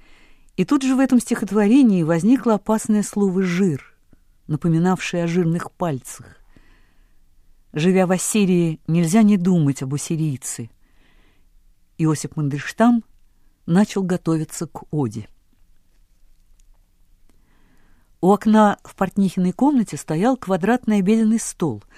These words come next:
служивший нам для всего на свете. Осип Мандельштам завладел столом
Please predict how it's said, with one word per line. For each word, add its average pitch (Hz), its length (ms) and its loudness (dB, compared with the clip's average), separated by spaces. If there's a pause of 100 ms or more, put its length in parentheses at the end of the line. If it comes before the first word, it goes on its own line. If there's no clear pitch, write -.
(420)
служивший 220 520 -2
нам 208 220 2
для 175 100 -2
всего 185 320 -2
на 220 120 0
свете. 123 460 -8 (1800)
Осип 220 240 -2
Мандельштам 220 540 2
завладел 208 520 0
столом 247 600 0